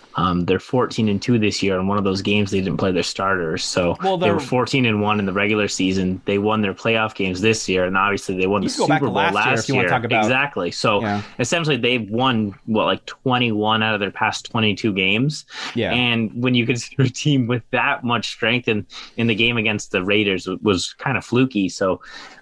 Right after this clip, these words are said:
Speaker 1: this team could essentially have a perfect record dating back to last year, and they're only a three-point favorite in the Super Bowl with the most historically talented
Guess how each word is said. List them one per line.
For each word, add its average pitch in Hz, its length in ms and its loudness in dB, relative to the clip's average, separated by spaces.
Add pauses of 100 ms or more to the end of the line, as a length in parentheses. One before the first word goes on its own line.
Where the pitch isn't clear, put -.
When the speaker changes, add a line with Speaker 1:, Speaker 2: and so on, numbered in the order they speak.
(460)
Speaker 1:
this 147 220 0
team 160 220 0
could 156 440 -2
essentially 127 480 0
have 123 120 0
a 98 80 -2
perfect 120 480 -2
record 98 500 0 (160)
dating 107 320 2
back 92 240 0
to 101 80 -6
last 92 460 0
year, 85 260 -2 (260)
and 104 280 0
they're 98 120 0
only 98 220 0
a 87 60 -2
three-point 110 600 0
favorite 90 380 0
in 80 60 0
the 85 80 -2
Super 92 320 0
Bowl 78 360 0
with 95 360 0 (480)
the 107 80 2
most 110 280 2
historically 104 640 -2
talented 95 800 0